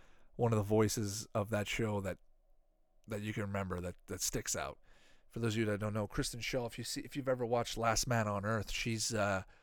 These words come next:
she's the girl that Tandy, or Tindy, whatever his name, Tandy meets, the first girl he meets. Uh, she's really annoying. She's really, she,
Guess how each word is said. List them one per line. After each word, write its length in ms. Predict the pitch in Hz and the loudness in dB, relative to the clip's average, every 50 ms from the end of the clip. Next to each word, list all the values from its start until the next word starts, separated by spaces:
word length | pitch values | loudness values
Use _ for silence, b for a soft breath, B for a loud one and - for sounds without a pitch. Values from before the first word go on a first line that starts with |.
| B B B B B B B B B B B | B B B B B B B B B B B
she's 320 | - - - 143 147 131 | -4 0 2 2 2 2
the 80 | 139 123 | 2 0
girl 320 | 107 123 123 127 123 120 | 4 6 6 6 6 6
that 240 | 113 110 95 - - | 4 2 0 -2 -4
Tandy, 560 | - - 120 117 120 123 113 107 95 92 92 | 0 2 2 2 2 0 -2 -2 -4 -2 -4
or 160 | 90 87 95 95 - | -4 -6 -8 -8 -6
Tindy, 280 | - 120 117 117 104 95 | -4 -4 -4 -4 -4 -4
whatever 220 | 98 104 107 101 | -4 -4 -4 -4
his 80 | 101 98 | -4 -6
name, 120 | 101 98 | -8 -6
Tandy 380 | 98 - 113 117 117 107 101 92 - - - | -4 -4 -4 -4 -4 -6 -8 -10 -10 -12 -10
meets, 560 | 110 113 120 120 110 - - - - - - - | -6 -4 -2 -2 -2 -2 -4 -4 -4 -6 -10 -12
the 60 | - | -12
first 300 | - - 135 123 - - | -2 0 0 0 0 0
girl 160 | - 127 117 | 0 2 2
he 80 | 107 104 | 2 0
meets. 400 | 101 110 101 92 - - - - b b b b b b b b b b - | -2 -6 -8 -8 -10 -12 -12 -14 b b b b b b b b b b -8
Uh, 220 | 98 98 85 78 78 82 | -6 -6 -4 -4 -6 -6
she's 220 | 80 - 110 101 | -2 0 0 0
really 220 | 113 127 123 120 104 | 2 0 0 0 0
annoying. 380 | 95 110 123 131 127 123 120 | 0 0 2 2 2 0 -2
She's 220 | 104 - 101 95 98 | -4 -6 -8 -6 -4
really, 420 | 107 110 110 107 104 98 95 95 | -2 0 0 0 0 -2 -4 -6
she, 140 | - - | -8 -12